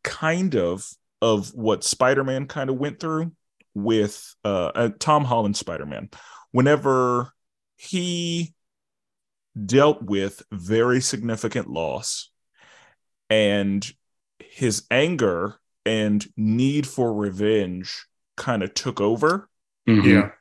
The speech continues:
Speaker 3: good, that's a good
Speaker 1: And,
Speaker 3: point.
Speaker 1: and he had to come to terms with the fact that he was in the process of being consumed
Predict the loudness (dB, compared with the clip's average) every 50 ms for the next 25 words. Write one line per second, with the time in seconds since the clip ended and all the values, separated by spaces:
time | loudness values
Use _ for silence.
0 | -10 _ -4 -2 -2 -2 -2 0 2 2 2 2 2 -2 -4 -4 -8 _ _ _
1 | _ _ _ _ -4 -2 -2 -2 -6 -6 -6 -4 -2 -2 -2 0 -2 -2 -2 -2
2 | -4 -6 -8 _ _ _ _ _ _ _ _ _ _ -20 -20 -14 -12 -4 2 4
3 | 4 4 4 2 -4 -4 -2 0 2 2 2 2 0 -2 -4 -8 _ _ -6 -4
4 | -2 -2 -2 -2 -4 -6 -6 -6 0 2 2 2 2 2 0 -2 -4 -4 -4 -4
5 | -8 -10 -6 -4 -2 -2 -2 -4 -6 -8 -12 -16 -16 -8 -4 -4 -2 -2 -4 -8
6 | -10 -16 -18 -16 -14 -10 -8 -6 -4 -2 -2 -2 -2 -2 -4 _ -8 -4 -2 0
7 | 0 0 -2 -4 -6 -8 -10 _ _ _ _ _ _ 2 4 6 6 4 4 2
8 | -2 0 2 4 4 4 4 4 4 4 2 0 -4 -2 0 0 0 0 -2 -2
9 | -4 -4 -2 -2 -2 0 0 0 0 0 0 -2 -4 -6 -10